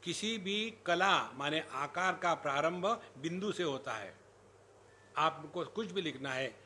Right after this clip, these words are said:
राम लिखना है, तो आप पेंसिल लोगे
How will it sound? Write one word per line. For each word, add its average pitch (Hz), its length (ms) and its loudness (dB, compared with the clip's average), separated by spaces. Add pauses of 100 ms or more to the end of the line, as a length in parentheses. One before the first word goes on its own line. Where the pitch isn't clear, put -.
(180)
राम 170 300 6
लिखना 131 300 -2
है, 120 200 -4 (180)
तो 151 60 0
आप 151 280 2
पेंसिल 151 340 -2
लोगे 180 560 0